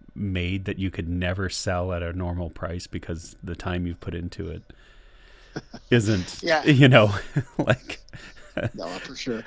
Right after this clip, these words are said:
Speaker 1: it's
Speaker 2: I mean, uh, it's, it's a chal-, I find that a challenge too. I mean, I used to, you know, do a bunch of craft shows. I tried a few years,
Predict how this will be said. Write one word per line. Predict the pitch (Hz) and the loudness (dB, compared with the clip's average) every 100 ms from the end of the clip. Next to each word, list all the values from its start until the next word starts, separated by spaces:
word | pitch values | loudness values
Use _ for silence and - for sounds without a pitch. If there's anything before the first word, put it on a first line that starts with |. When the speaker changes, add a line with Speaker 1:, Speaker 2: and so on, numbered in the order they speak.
| - | -2
Speaker 1:
it's | 107 - | -2 2
Speaker 2:
I | 196 | 8
mean, | 214 214 | 10 10
uh, | 196 190 - | 6 -2 -4
it's, | 262 220 | -4 -4
it's | 262 285 | -4 -6
a | |
chal-, | - 247 226 | 0 2 2
I | 190 | 0
find | 196 240 | 0 2
that | 180 143 | 0 0
a | 131 | -6
challenge | 151 139 127 - | -8 -10 -12 -12
too. | 143 123 | -12 -10
I | 113 | -14
mean, | 117 117 | -16 -6
I | |
used | 143 147 - | -4 -2 -4
to, | 127 - _ _ _ _ _ _ - | -8 -10 _ _ _ _ _ _ -20
you | 104 | -16
know, | 104 101 - _ | -14 -14 -18 _
do | 120 | -10
a | 107 | -10
bunch | 110 - | -8 -6
of | 101 - | -8 -12
craft | - 107 - | -10 -10 -8
shows. | 117 101 98 | -8 -8 -10
I | 110 | -10
tried | - 104 107 - - - - 143 | -10 -10 -12 -16 -20 -20 -14 -10
a | |
few | - 127 | -4 -2
years, | 117 113 117 113 - | -2 -4 -4 -6 -8